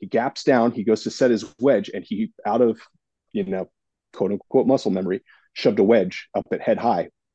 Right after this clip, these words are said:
Well, if I'm forcing low,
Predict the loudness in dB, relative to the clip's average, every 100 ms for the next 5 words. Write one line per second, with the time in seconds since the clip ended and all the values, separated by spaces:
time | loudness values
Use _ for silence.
0 | _ _ _ _ _ _ 2 2 0 _
1 | _ _ _ _ _ -2 0 0 2 2
2 | 0 -2 2 2 2